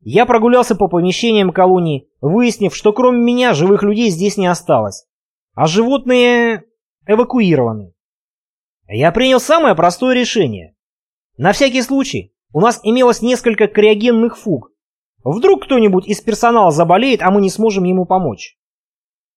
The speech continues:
Остается только заморозить больного до прибытия профессиональной врачебной бригады.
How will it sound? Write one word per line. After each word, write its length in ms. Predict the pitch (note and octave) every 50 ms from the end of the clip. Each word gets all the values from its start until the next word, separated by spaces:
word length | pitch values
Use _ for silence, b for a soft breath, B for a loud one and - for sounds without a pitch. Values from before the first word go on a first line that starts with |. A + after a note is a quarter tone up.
| _ _ _
Остается 580 | - G2+ A2 - - D#3+ G3+ C4+ D4 C#4+ C#4 A#3+
только 280 | C#4+ C#4+ C4 - B3+
заморозить 540 | G3+ G#3+ G#3+ A3+ A#3 B3 C4+ B3 B3 A#3+ G3+
больного 400 | F3+ F#3 F#3+ G#3+ B3 C4+ C4 A3+
до 120 | E3+ F3
прибытия 420 | E3 - F3 F3 G3 B3 A#3 B3+ A#3
профессиональной 840 | - - F#3+ F#3+ F3+ - F#3+ - - F#3 F3+ F#3 G3+ A3 A#3 A#3 A#3
врачебной 500 | G3+ F3+ F3 E3 - F#3 F#3+ F3+ F3+ F#3
бригады. 540 | F3 F3+ F#3+ F3 D3+ C3 G#2+ F#2 F2+ -